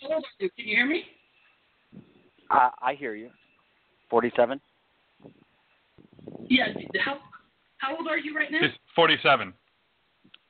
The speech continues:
Speaker 1: Forty-seven?
Speaker 3: Yeah.
Speaker 1: Okay, 'cause I sometimes get age. Forty-eight. I got something with the number eight at the end, so I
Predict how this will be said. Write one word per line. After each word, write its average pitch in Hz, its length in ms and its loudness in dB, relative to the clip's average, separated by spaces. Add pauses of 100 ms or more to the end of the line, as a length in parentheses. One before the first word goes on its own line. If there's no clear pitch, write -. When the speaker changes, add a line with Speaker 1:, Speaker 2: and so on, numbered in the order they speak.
(600)
Speaker 1:
Forty-seven? 349 480 -8 (200)
Speaker 3:
Yeah. 127 140 4 (1400)
Speaker 1:
Okay, 269 320 -8 (340)
'cause 254 120 -10
I 254 180 -2
sometimes 277 360 -4
get 254 100 -4
age. 220 160 -4 (240)
Forty-eight. 302 400 0 (580)
I 247 80 0
got 285 240 0
something 311 300 0
with 285 160 -4
the 285 80 -4
number 269 240 -2 (100)
eight 247 280 2 (100)
at 226 160 -2
the 240 180 -4
end, 214 160 -4
so 233 80 -4
I 214 100 4